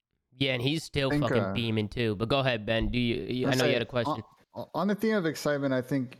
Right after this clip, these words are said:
Speaker 2: you know, obviously, hope willing, you know, covid situation gets better, we can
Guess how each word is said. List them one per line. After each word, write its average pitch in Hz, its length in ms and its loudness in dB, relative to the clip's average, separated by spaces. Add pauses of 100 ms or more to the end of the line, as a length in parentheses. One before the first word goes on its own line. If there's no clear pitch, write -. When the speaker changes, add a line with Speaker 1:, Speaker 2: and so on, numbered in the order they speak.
(160)
Speaker 2:
you 131 140 -2
know, 120 340 -2 (160)
obviously, 113 720 -2 (140)
hope 117 240 -2
willing, 107 320 0
you 104 60 2
know, 101 100 0
covid 104 540 -2
situation 107 400 -4
gets 95 100 -4
better, 104 340 -2
we 98 120 -2
can 98 360 -2